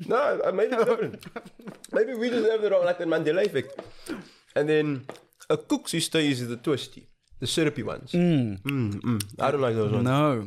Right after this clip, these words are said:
Speaker 1: Too
Speaker 2: that,
Speaker 1: sweet.
Speaker 2: that,
Speaker 1: I like
Speaker 2: that,
Speaker 1: those ones.
Speaker 2: that's straight to the neck. But
Speaker 1: The Malay one.
Speaker 2: I'm gonna give you some dangerous bets because
Speaker 1: Hit me.
Speaker 2: that's how, that's how I live my life. And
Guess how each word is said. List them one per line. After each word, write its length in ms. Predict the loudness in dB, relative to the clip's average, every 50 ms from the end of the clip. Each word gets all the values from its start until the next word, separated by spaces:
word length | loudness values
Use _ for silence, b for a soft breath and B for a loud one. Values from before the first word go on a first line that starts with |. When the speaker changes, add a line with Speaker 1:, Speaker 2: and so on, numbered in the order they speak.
| -6
Speaker 1:
Too 80 | -6 -2
Speaker 2:
that, 180 | 0 2 2 2
Speaker 1:
sweet. 100 | 0 -2 -6 -10 _ _ _ _ _ -8 -2
Speaker 2:
that, 120 | 0 2
Speaker 1:
I 20 | 2
like 140 | 2 2 2
Speaker 2:
that, 40 | 0
Speaker 1:
those 140 | -2 -2
ones. 140 | -2 0 0
Speaker 2:
that's 160 | 0 0 0 -2
straight 260 | 0 0 0 0 0
to 120 | -2 -2
the 80 | 0 0
neck. 220 | 0 0 0 0 0
But 80 | 0
Speaker 1:
The 40 | 2 4
Malay 400 | 4 2 4 2 2 2 2 2
one. 240 | 0 -2 -4 -8 -10 -14 -18 -16 -16 -16 -4 0
Speaker 2:
I'm 140 | 0 0 0 0
gonna 140 | -2 -2
give 120 | 0 0 0
you 60 | 0
some 220 | 2 2 2 0 2
dangerous 440 | 2 2 2 2 2 2 0 -2 -2
bets 400 | -2 -2 -2 -2 -2 -6 -10 -10
because 500 | -6 -6 -6 -2 0 0 0 0 0 -2
Speaker 1:
Hit 100 | -4 -6
me. 60 | -6 B B B B -2
Speaker 2:
that's 240 | 0 0 0 -2 -2
how, 560 | -2 0 2 4 4 4 4 4 4 2 2 0 -6 -6
that's 200 | -4 -4 -4 -4
how 120 | -2 -2 0
I 60 | 2
live 200 | 2 2 2 2
my 140 | 2 2 2
life. 460 | 2 2 2 2 2 2 0 -2 -8 -16 -20 b b b b b b b _ -20 _ -12 -2 0
And 380 | 2 4 4 4 2 0 -2